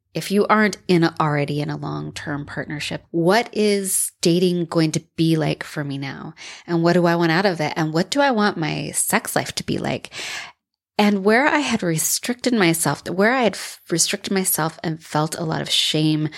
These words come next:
in my younger years when thinking about a lot of the stuff this podcast has covered, the kinky stuff, I definitely hadn't really delved into my kink life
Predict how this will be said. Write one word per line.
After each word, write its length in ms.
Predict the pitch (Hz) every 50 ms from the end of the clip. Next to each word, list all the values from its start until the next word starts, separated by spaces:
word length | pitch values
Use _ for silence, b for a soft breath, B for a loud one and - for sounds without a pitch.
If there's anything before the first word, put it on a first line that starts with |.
| B B B B B B B _ _
in 180 | - 170 160 160
my 100 | 156 139
younger 400 | 143 143 147 165 190 202 214 190
years 340 | 160 147 139 147 - 147 -
when 180 | 143 143 143
thinking 360 | - - 147 147 - - 147 156
about 200 | - 139 139 156
a 60 | 151
lot 220 | 151 147 156 180
of 60 | 202
the 80 | 196 202
stuff 300 | - - - - - - - -
this 280 | 196 - - 143 -
podcast 560 | - - - - 151 - - - - - -
has 140 | - - -
covered, 540 | - - - - 175 156 160 143 143 143 - B B B B B B
the 80 | - 151
kinky 360 | - - - 160 - - 151
stuff, 420 | 147 - - 160 151 156 - - B B B B B B
I 120 | - 156
definitely 600 | 151 - - 165 160 185 202 160 139 143 156 165 147
hadn't 520 | 143 - - 151 147 143 147 143 - - _ _ _ _ _
really 1300 | 180 160 156 170 165 170 175 175 190 185 180 180 170 165 156 156 156 147 147 147 143 143 139 - - - b b b b b b b b b _ _ _ _ _ - 156 139
delved 460 | - 170 156 147 147 151 147 - - -
into 480 | - 156 151 151 156 151 - - - 151
my 160 | 147 147 143
kink 340 | - - - 170 165 - -
life 380 | - 117 143 143 - - -